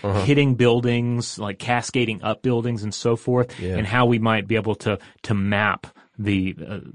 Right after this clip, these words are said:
Speaker 2: the flow of these materials.
Speaker 1: Oof. Yeah. Hey, I got a, a fun footnote to that.
Speaker 2: Okay.
Speaker 1: The most expensive book in the world is a book that was written by Leonardo da Vinci,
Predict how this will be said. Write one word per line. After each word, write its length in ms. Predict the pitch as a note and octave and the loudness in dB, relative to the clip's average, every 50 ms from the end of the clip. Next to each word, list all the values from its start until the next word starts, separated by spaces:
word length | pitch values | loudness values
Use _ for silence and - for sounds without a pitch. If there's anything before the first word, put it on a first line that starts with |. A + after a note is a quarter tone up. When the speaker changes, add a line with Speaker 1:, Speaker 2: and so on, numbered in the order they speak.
| - F2 F2+ G#2 | -18 -18 -8 -6
Speaker 2:
the 100 | A#2 - | -6 -6
flow 500 | - - - A2+ A2 A2 A2+ A2 G#2+ G2+ | -6 -4 -2 0 4 4 4 4 4 2
of 100 | F2+ F#2 | 0 -2
these 200 | G2 F#2 - - | -4 -6 -6 -8
materials. 680 | G2 - - F#3+ G#3+ F3+ - - - - - - - F2+ | -10 -4 -2 0 0 0 0 -2 -6 -12 -16 -10 -4 -2
Speaker 1:
Oof. 380 | G2+ F#2 D#2+ - - - - - _ _ - - | -2 -2 -4 -6 -12 -20 -20 -20 _ _ -8 -2
Yeah. 300 | F2+ G2 G2 E2+ D2+ D2+ - _ _ - - - - - - - | 0 0 2 0 0 -4 -8 _ _ -20 -20 -20 -20 -20 -2 0
Hey, 200 | D3+ E3 C#3 - | 2 2 2 2
I 120 | A#2+ A#2 A2+ | 0 2 2
got 160 | A#2+ B2+ B2 | 4 4 4
a, 400 | A2+ A2 G#2 - F#2+ F#2 F2+ E2+ | 4 2 2 2 0 0 0 0
a 40 | D#2+ | -2
fun 260 | - - G#2 F#2+ F2 | -2 -2 -2 -2 -2
footnote 440 | - - - F#2+ - D#2+ C#2+ - - | -4 -4 -4 -4 -4 -4 -8 -10 -8
to 100 | - C2+ | -8 -6
that. 260 | B1 G#1 G1+ G1+ - - | -6 -6 -6 -6 -4 -4
Speaker 2:
Okay. 240 | A#2 A2 A#2 A#2+ - - | -2 0 0 0 0 0
Speaker 1:
The 140 | G#2 G2+ G2+ | 0 2 2
most 360 | G#2 G2+ G2+ A2 A2 - - | 4 4 4 4 2 2 -2
expensive 640 | A2+ - - - - G#2 G#2+ G#2+ - B2+ A#2 A2 G#2+ | -4 -4 -4 -2 0 0 0 0 -2 -4 -4 -2 -2
book 180 | G#2 G2 - | -2 -2 0
in 80 | G#2+ G#2+ | 0 0
the 80 | A2 A#2 | 0 0
world 500 | G2 E2+ D#2+ C#2+ C#2 D2 E2+ G2+ A2 - _ _ - _ _ _ - | 0 -2 -2 -2 -4 -4 -6 -8 -10 -14 _ _ -20 _ _ _ -4
is 140 | F#2+ E2+ | -2 -2
a 80 | E2+ E2 | -2 -2
book 220 | D2+ F#2 F2 - | -2 -4 -4 -2
that 100 | - - | -2 -2
was 160 | - E2+ D#2+ E2 | -2 -2 -4 -4
written 260 | E2+ F#2 F2+ F#2 F2+ | -4 -2 -2 -2 -2
by 140 | F2+ F#2 E2+ | -2 -2 -2
Leonardo 500 | E2 E2+ F2 F2 E2+ E2+ E2+ E2+ F2+ F2 | -2 -2 -2 -2 -2 -2 -2 -2 -2 -4
da 100 | F2+ E2+ | -4 -6
Vinci, 540 | D#2 D#2+ D2+ D#2 - - C#2+ D2 F#2+ A2+ | -6 -6 -6 -6 -6 -8 -6 -6 -8 -8